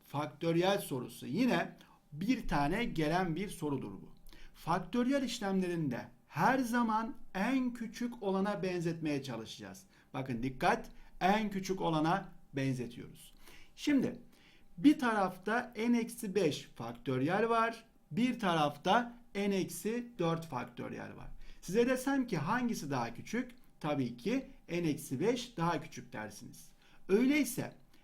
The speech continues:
n eksi dördü, bakın n eksi beşe dokunmuyorum, dikkat. N eksi dördü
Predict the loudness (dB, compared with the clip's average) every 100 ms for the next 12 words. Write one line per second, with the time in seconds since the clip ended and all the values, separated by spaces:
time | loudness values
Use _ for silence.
0 | -20 -4 2 4 4 0 -4 -6 -2 4
1 | 6 6 4 0 -2 -4 -2 0 -2 0
2 | 0 -2 -2 -2 -2 -2 -2 -2 -2 0
3 | 2 2 2 -2 -4 -10 -10 -8 -2 -2
4 | -2 -10 -20 -20 -20 -20 -20 -18 -2 4
5 | 4 4 0 -6 -2 2 2 2 2 0